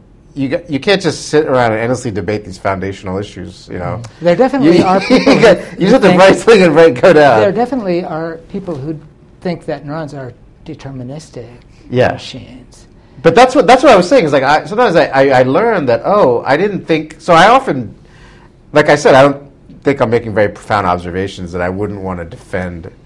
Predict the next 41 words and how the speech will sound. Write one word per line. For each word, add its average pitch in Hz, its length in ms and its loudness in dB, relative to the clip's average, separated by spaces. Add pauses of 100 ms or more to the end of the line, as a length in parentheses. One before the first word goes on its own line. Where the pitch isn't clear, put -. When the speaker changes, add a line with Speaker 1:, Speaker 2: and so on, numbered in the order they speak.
(1120)
Speaker 1:
this 107 320 -4
as 90 100 -12
some 92 280 -6
insight - 640 -12
that 92 180 -14
no 95 160 -8
one 92 100 -8
else 87 200 -10
has. - 420 -6
It's - 160 -20
just, - 300 -18 (840)
you 120 120 -6
know, 87 140 -4
there's 110 200 -4
also 135 260 0
the 107 80 -6
performance 131 600 -2
and, 101 200 -6
like, 95 200 -6
it's 120 200 -4
reasonable. 208 380 -4
You 98 140 -6
got, 110 340 -2
you 120 80 -10
gotta 117 200 0
go 104 160 -2
on 101 120 -2
with 95 80 -12
the 90 60 -14
business 95 440 -10
of 82 140 -14
the 80 80 -18 (420)
science - 560 -8
or 92 40 -14
whatever, 90 400 -12 (1160)
wh-, - 120 -12
however 101 260 -6
complicated 98 440 -6
that 87 140 -4
is. 104 360 -4 (120)
Um, 87 420 -6